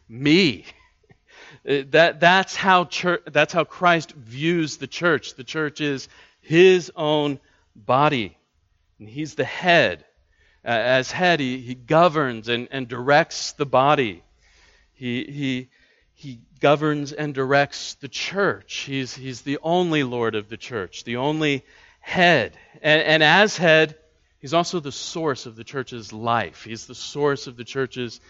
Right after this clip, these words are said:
existence. He, he brought it into being. We sang about that a li-, a little bit ago.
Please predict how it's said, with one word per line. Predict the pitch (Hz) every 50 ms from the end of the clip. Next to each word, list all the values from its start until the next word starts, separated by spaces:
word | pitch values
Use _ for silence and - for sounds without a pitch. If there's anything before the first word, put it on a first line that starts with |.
| - - _ _ -
existence. | 123 117 107 113 107 107 143 139 - - - 123 104 87 85 - -
He, | 135 139 147
he | 143 139 135
brought | 123 107 104 135 143 151 170 180 175
it | 175 160
into | 165 165 160 147 - 160
being. | 139 120 139 156 147 123 110 101
We | 113 123
sang | - - 147 143 143 139
about | 135 131 120 113 - -
that | 117 107 107
a | 110
li-, | 113 120 -
a | 127 127
little | 120 123 120 120
bit | 123 127 123
ago. | 131 123 123 117 107 92 85